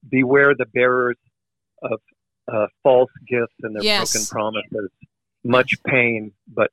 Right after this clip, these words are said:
Speaker 1: still time. Believe there is good out there. We oppose deception." That was basically the message in the crop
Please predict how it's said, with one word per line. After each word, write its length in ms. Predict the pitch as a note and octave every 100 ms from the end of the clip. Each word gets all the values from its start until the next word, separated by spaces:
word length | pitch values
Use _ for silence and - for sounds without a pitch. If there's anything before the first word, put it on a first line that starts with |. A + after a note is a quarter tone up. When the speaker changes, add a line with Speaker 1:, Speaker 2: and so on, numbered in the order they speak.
| -
Speaker 1:
still 300 | - B2 A#2
time. 500 | - B2 A2+ G#2+ G#2+ G#2+ _ _ _ _ _ _ -
Believe 500 | A#2+ A#2+ B2+ B2 A#2+ _ _ _ _ _ _
there 340 | - A#2+ B2+ A2+
is 100 | G#2+ G#2+
good 240 | B2+ C3
out 220 | A#2 G#2+ -
there. 340 | A2+ G#2+ G#2+ G#2 _ _ _ _ _ _ -
We 220 | B2+ C3+
oppose 380 | - - B2 A#2 _
deception." 640 | A#2 - B2 - - G#2+ G2 _ _ _ _ _ _ _ _ _ _ _ -
That 160 | B2 A#2+
was 140 | A#2+ _
basically 520 | A#2 A2 A2+ - G#2+ G#2
the 80 | G#2
message 400 | G#2 - A2+ G2+
in 140 | G#2
the 80 | F#2+
crop 260 | - A2